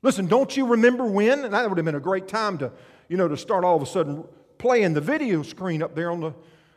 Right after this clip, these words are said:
on the, uh, in the synagogue of all the things that go on in our lives. We're trying, you want to hold them to something that you yourself can't even hold on to. Please. And he says, "We believe that we are all saved the same way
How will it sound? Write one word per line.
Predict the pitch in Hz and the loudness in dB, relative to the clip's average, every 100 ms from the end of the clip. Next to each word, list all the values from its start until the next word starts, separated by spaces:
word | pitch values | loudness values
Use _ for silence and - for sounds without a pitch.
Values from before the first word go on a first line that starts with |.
| - | -6
on | 185 170 | -4 -2
the, | 165 160 | -2 -2
uh, | 139 | -2
in | 170 | -4
the | 175 | -4
synagogue | - 320 269 175 107 98 - _ _ _ _ _ - | -6 -6 -4 -2 -4 -10 -20 _ _ _ _ _ -6
of | 165 | 2
all | 254 294 240 | 6 6 6
the | 226 | 2
things | 269 254 190 | 0 -2 -2
that | 185 170 | -4 -2
go | 240 233 | 0 0
on | 208 | 0
in | 190 | 0
our | 269 269 | 0 0
lives. | 156 104 95 - - - _ _ _ _ _ _ | 0 -2 -10 -18 -20 -20 _ _ _ _ _ _
We're | 262 | -4
trying, | 262 262 233 220 | 0 2 2 2
you | 311 | 4
want | 247 | 4
to | |
hold | 170 247 269 247 | 4 4 4 2
them | 240 220 | -2 -2
to | 190 | -4
something | 240 214 214 | -6 -6 -6
that | 165 156 | -8 -8
you | 240 | -8
yourself | 208 185 - 196 143 | -8 -10 -6 -6 -6
can't | 170 147 | -8 -10
even | 131 120 | -10 -8
hold | 131 127 | -8 -8
on | 123 113 | -8 -10
to. | 123 110 | -14 -12
Please. | 214 208 147 104 - - - _ _ _ _ _ _ _ _ _ _ _ _ _ _ _ - | -6 -6 -6 -12 -16 -18 -20 _ _ _ _ _ _ _ _ _ _ _ _ _ _ _ -8
And | 190 | -4
he | 226 | -2
says, | 233 175 | -2 -2
"We | 196 277 | -2 -2
believe | 208 220 240 208 | 0 0 -2 -4
that | 226 | -6
we | 247 | 0
are | 233 | 2
all | 226 254 226 175 | 2 2 2 0
saved | - 196 170 139 | -2 -2 -2 -4
the | 143 | -8
same | - 214 208 202 | -6 -4 -2 0
way | 202 165 | 0 -2